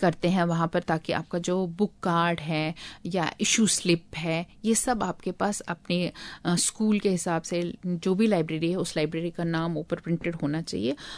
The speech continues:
उसमें ये सब आप paste करते हो। pasting भी clean होनी चाहिए, नहीं कि किसी बुक का कोई पन्ना लिखा हुआ है last और आपने उसी पे paste कर दिया। नहीं, you should think before pasting।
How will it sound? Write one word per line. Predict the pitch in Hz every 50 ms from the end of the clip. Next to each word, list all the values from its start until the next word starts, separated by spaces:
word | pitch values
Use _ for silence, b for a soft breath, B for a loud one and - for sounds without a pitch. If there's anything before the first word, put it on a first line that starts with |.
| B B B
उसमें | 214 208 - - - 196 185 190 220 262 277 - - -
ये | 190 175 190 175
सब | - - 160 - - -
आप | 233 - - -
paste | - 190 185 - - -
करते | - 180 170 - - 233
हो। | 240 - - - - - - - -
pasting | 302 311 277 - - - 330 330 311
भी | 320
clean | - - - 240 226 233 233 226
होनी | 208 196 170 175 180 175
चाहिए, | - - 190 190 202 208
नहीं | 214 220 214
कि | 208 233
किसी | 220 - 226 - - 226
बुक | 202 185 - - 214 208 - - - -
का | 220 226 - - B B B B B B -
कोई | 226 220
पन्ना | 208 - - 214 208 208 214 214
लिखा | 214 202 196 - - - 226
हुआ | 220 220 226 226 226
है | 220
last | 226 214 202 208 220 208 - -
और | 233 220 208 -
आपने | - 185 - - 202 208
उसी | 214 208 - - 226
पे | - 233
paste | 214 - 220 226 - - -
कर | - 233 214 208
दिया। | 196 214 214 226 247 277 - B B B B B B B -
नहीं, | 120 196 185 202 202
you | - -
should | 254 - -
think | 262 247 240 208 185
before | 175 - - 160 156 - -
pasting। | 151 147 147 - - 226 226 226